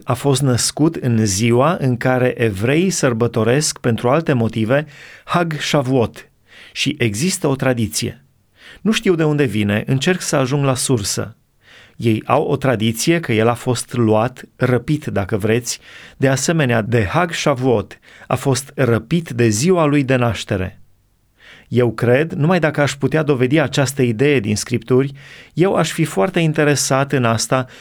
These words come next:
pentru că poate fi un model pentru biserică. Biserica a fost născută de Hag Shavuot,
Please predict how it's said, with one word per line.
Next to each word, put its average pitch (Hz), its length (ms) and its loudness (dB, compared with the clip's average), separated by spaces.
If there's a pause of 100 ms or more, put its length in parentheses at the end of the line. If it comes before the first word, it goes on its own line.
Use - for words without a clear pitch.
(140)
pentru 139 260 0
că 151 100 0
poate 190 240 0
fi 160 200 0
un 151 180 2
model 131 380 2
pentru 123 260 0
biserică. 107 680 -2 (600)
Biserica 127 800 0
a - 120 -2
fost 139 320 -2
născută 139 540 0
de 127 120 2
Hag 123 320 -2
Shavuot, 117 640 -2